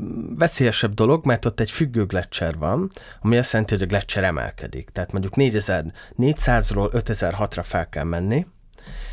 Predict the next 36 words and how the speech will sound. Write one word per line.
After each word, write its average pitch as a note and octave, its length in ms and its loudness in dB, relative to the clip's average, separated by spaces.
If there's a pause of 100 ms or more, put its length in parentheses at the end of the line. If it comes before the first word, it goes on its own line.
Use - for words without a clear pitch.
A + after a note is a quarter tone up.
(160)
és, G#2 460 2
vagy G#2+ 220 0
öte-, B2+ 300 0
nem, A2 420 0
ötezer, G#2 560 2 (100)
nem G#2+ 180 0
tudom, F2+ 280 -2
háromszáz G2 600 0
vagy G2+ 100 -2
négyszáz G#2 400 0
méterre G2 640 0
fel G#2+ 240 0
kell F#2 160 -2
menni, G#2+ 400 2 (1160)
és, A2+ 600 4
ö, A2 440 4 (1200)
sötétbe C3 520 2
kell A#2+ 180 2
indulni, G#2 720 2
mert F#2+ 240 0
a G#2+ 40 0
gletszer G#2+ 420 0
hasadékokon G2+ 1120 0
a - 120 -8
hóhíd G2+ 500 -2
akkor A2+ 440 2
tart, G2+ 220 2
tehát - 180 -4
ezek F#2+ 280 -4
ugye D#2+ 160 -6
az - 120 -2
objektív A#2+ 400 0
veszélyek, G#2 420 -2
amiket G2 320 -2
kell G2+ 200 0
ismerni, G#2+ 560 0